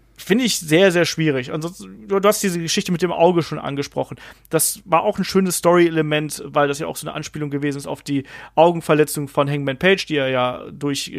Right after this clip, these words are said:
Chris Jericho davon getragen hat. Das hat alles irgendwie gepasst.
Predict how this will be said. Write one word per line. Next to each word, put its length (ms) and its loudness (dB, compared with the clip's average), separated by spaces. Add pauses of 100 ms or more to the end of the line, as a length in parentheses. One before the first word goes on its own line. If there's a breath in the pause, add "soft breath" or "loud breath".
Chris 220 -10
Jericho 420 4 (300 loud breath)
davon 320 -2
getragen 380 -8
hat. 60 -12 (200 loud breath)
Das 160 0
hat 180 2
alles 260 2
irgendwie 380 0
gepasst. 480 -6